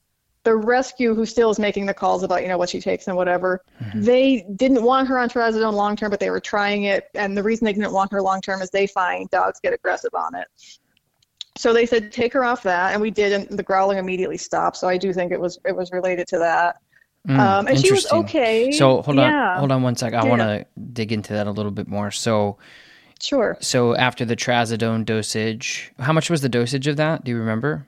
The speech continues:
Speaker 1: Uh, she was getting a hundred milligrams a day.
Speaker 2: So fifty fifty?
Speaker 1: She was, exactly, yeah.
Speaker 2: Okay. And you s-, you saw, you saw a variable in a, in a switch in her, uh, after the, the medication?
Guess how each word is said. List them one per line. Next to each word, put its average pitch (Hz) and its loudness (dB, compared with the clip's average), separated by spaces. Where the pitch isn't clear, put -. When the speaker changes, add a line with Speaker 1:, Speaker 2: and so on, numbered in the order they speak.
Speaker 1:
Uh, 262 2
she 370 -2
was 440 2
getting 403 0
a 285 0
hundred 254 -2
milligrams 214 0
a 196 0
day. 190 0
Speaker 2:
So 113 2
fifty 117 -2
fifty? 120 2
Speaker 1:
She - -
was, 139 -6
exactly, 175 0
yeah. 196 0
Speaker 2:
Okay. 117 -2
And 120 4
you 131 2
s-, - -2
you 131 2
saw, 117 2
you 123 2
saw 117 4
a 120 0
variable 110 0
in 110 -4
a, 110 -6
in 110 -6
a 110 -6
switch - 0
in 110 -4
her, 107 -4
uh, - -8
after 113 -2
the, 107 -4
the 113 -8
medication? 110 -4